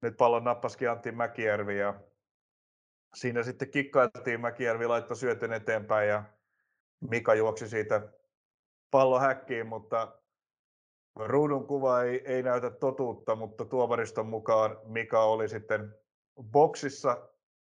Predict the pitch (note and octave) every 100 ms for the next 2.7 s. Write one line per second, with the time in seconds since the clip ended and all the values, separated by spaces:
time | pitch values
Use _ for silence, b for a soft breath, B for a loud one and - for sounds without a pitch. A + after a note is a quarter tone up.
0 | C3 B2+ C#3 C#3 C#3 C3 B2 A2+ A2+ A2
1 | A2+ A2+ A2+ A2 A2 A2+ A2 A2+ G#2+ G#2+
2 | A2 A2 A2 A2 G#2+ G#2+